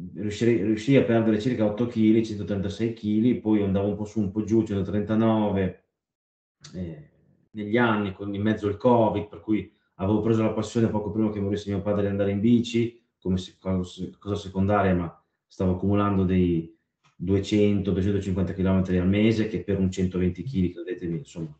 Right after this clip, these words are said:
lo senti lo stesso, e hai venti, venticinque, ventotto chilometri orari. E poi pesando così tanto, col covid di mezzo che non mi permetteva neanche di fare facilmente un po' di bici che mi avrebbe aiutato,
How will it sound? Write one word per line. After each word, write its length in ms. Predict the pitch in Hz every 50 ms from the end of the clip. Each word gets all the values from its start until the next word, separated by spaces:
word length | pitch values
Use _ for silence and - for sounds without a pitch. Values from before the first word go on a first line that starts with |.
| _ _ _ _ _ _ _
lo 160 | - 104 104
senti 420 | 104 - - 104 104 101 95 92 92
lo 100 | 92 90
stesso, 600 | - - 98 110 113 - - 156 165 165 - - _ _ _ _ _ _ _ _ _ _ _
e 260 | - 92 98 95 95 92
hai 180 | 107 110 107
venti, 320 | 90 95 101 110 107 104 95
venticinque, 540 | 98 95 85 92 90 - 107 107 98 98 90
ventotto 520 | 90 87 85 - 92 87 - 87 87 80
chilometri 400 | - 90 87 87 85 82 82 82
orari. 320 | 80 78 78 76 73 - - _ _ _ _
E 520 | 90 92 95 95 92 92 90 85 - - _ _ _ _ _ _
poi 800 | - 151 139 139 139 147 151 165 175 180 185 175 - - - - _ _ _ _ _ _ _ _ _ _ _ _
pesando 380 | - 110 107 135 131 123 113
così 180 | 113 113 131 139
tanto, 840 | - 123 110 110 113 113 110 - 131 139 151 151 - - - - _ _
col 220 | - 107 107 104
covid 300 | - 113 110 104 107 98
di 100 | 95 104
mezzo 260 | 107 110 107 92 92
che 60 | 90
non 100 | 92 98
mi 60 | 95 90
permetteva 360 | 95 101 98 92 107 101 98
neanche 240 | 101 104 104 - 92
di 80 | 95 92
fare 180 | - 101 95 90
facilmente 460 | - 87 - - 95 98 95 90 98
un 60 | 87
po' 100 | - 95
di 80 | 87 90
bici 300 | 87 95 92 90 - -
che 60 | 85
mi 80 | 85 90
avrebbe 260 | 90 92 92 95 107
aiutato, 600 | 123 151 147 - 92 92 - - 113 113 -